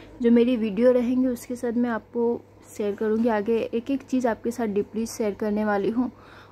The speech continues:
उसके बाद मैंने यहाँ पर कुछ नहीं डाला था, मैंने डाल दिया था, हल्दी डाल दिया था,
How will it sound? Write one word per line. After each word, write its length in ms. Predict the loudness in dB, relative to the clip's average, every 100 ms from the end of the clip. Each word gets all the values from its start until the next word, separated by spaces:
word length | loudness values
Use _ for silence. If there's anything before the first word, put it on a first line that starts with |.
| -14
उसके 200 | -6 2
बाद 160 | 2 4
मैंने 220 | 2 2
यहाँ 200 | 0 -4
पर 140 | -6
कुछ 280 | -8 -8 -4
नहीं 140 | -4
डाला 300 | -2 -2 -4
था, 180 | -4 -4
मैंने 260 | -2 -2 -2
डाल 260 | -2 0
दिया 220 | 2 0 0
था, 200 | -2 -4
हल्दी 360 | -2 -2 0
डाल 240 | 0 0 0
दिया 260 | 0 0
था, 420 | -4 -6 -6 -8